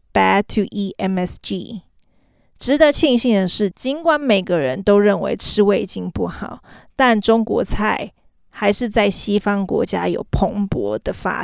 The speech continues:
展。那在这边有几个字请大家注意，就是 thrived。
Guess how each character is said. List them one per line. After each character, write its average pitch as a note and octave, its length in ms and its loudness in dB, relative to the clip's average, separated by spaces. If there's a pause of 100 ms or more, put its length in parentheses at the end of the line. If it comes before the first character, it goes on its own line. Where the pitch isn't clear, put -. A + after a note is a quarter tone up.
展。 - 180 -2 (920)
那 B3+ 100 4
在 C4+ 100 6
这 C4+ 120 0
边 C#4 160 4
有 C4 80 6
几 G#3+ 120 -4
个 B3+ 140 0
字 A3+ 160 -4
请 G#3 160 -6
大 G3+ 200 -4
家 G3 60 0
注 G#3 160 0
意， G3 60 2
就 F#3+ 120 0
是 F#3 160 2 (140)
thrived。 A3 460 4